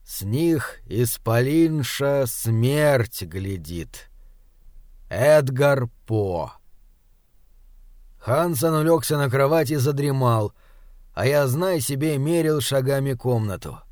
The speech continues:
Прошёл ещё один день, и уличные фонари опять замерцали в тумане. Странно действовали на меня их огни.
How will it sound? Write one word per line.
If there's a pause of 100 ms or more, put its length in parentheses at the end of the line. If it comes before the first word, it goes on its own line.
(720)
Прошёл
ещё
один
день, (560)
и
уличные
фонари
опять
замерцали
в
тумане. (760)
Странно
действовали
на
меня
их
огни.